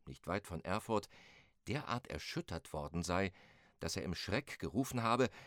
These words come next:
„Hilf du, heilige Anna, ich will ein Mönch werden.“ Nachher reute mich das Gelübde und viele rieten mir ab. Ich aber beharrte darauf, und am Tag vor Alexius habe ich die besten Freunde zum Abschied eingeladen,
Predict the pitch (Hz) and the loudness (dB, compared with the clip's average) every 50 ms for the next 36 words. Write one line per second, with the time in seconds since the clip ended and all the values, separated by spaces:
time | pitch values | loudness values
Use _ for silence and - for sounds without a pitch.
0 | - - - - - _ _ _ _ _ - 147 180 196 202 165 135 - - - | -20 -20 -20 -20 -20 _ _ _ _ _ -2 0 2 2 2 0 -2 -6 -10 -6
1 | - 208 214 185 123 - - 147 175 156 113 107 - - - - 135 123 87 80 | -2 2 2 2 2 2 2 2 2 4 4 4 2 2 2 4 4 4 4 4
2 | 87 - - - - - - - - 104 95 - - 101 107 151 139 123 123 - | 2 -2 -6 -16 -18 -20 -10 -6 -6 -4 -4 -4 -2 2 4 6 6 6 4 4
3 | 107 117 120 104 95 107 110 95 - - - 82 82 78 73 - 69 67 - _ | 4 4 4 6 6 6 6 6 4 2 0 0 0 0 0 -4 -6 -10 -10 _
4 | _ _ _ _ _ _ _ _ _ _ _ _ _ _ _ _ _ _ _ _ | _ _ _ _ _ _ _ _ _ _ _ _ _ _ _ _ _ _ _ _
5 | _ _ - 76 82 82 82 73 85 101 92 76 73 78 104 - - 95 76 80 | _ _ -4 0 2 2 2 2 2 2 2 4 4 4 4 4 2 2 0 0
6 | 80 - - 78 - - - 78 73 82 87 - - - - - - - 65 65 | 0 -2 -2 -4 -4 -4 -4 -2 0 2 0 0 -2 -6 -6 -4 -4 -4 -6 -8
7 | - - - - 135 143 95 76 71 - 95 117 - _ - 78 78 73 73 - | -10 -10 -8 -6 -2 -2 -2 -2 -2 0 -2 -2 -2 _ -2 -2 0 0 0 2
8 | 101 113 - - - - - _ - - - _ _ _ _ _ _ _ - 147 | 2 2 0 -2 -8 -20 -20 _ -20 -20 -20 _ _ _ _ _ _ _ -4 -2
9 | 165 175 - - - - _ - - - 165 170 175 170 165 147 151 151 - - | -2 -2 -4 -8 -16 -16 _ -6 -4 -2 0 0 0 0 0 0 -2 -2 -2 -2
10 | 101 92 76 65 - - 76 71 73 65 67 71 71 67 65 - - - - _ | 0 0 -2 -2 -4 -6 -4 -2 -2 0 2 2 2 2 0 -4 -12 -18 -20 _
11 | - - - - - _ _ - - 69 65 57 58 - - - 95 101 131 160 | -20 -20 -20 -20 -20 _ _ -14 -10 -8 -6 -6 -6 -6 -4 0 2 2 2 2
12 | - - - 107 73 58 65 69 78 - - - 113 127 147 139 - 107 92 87 | 0 0 2 2 2 4 2 0 -2 -2 -2 0 0 0 0 0 0 0 2 2
13 | 80 85 73 67 - - 82 - 123 160 - - - 87 80 - - 82 95 101 | 4 2 2 0 -2 -2 -2 0 0 0 0 -2 -2 -4 -4 0 2 4 6 6
14 | 107 113 113 101 - - 80 - - 98 104 - - - - 117 113 - - 101 | 6 4 2 0 -2 -4 -6 -2 -2 -2 -2 -2 -4 -6 -4 -4 -4 -2 0 0
15 | 110 117 120 113 110 101 104 107 113 113 120 | 2 2 4 4 4 6 6 6 4 4 2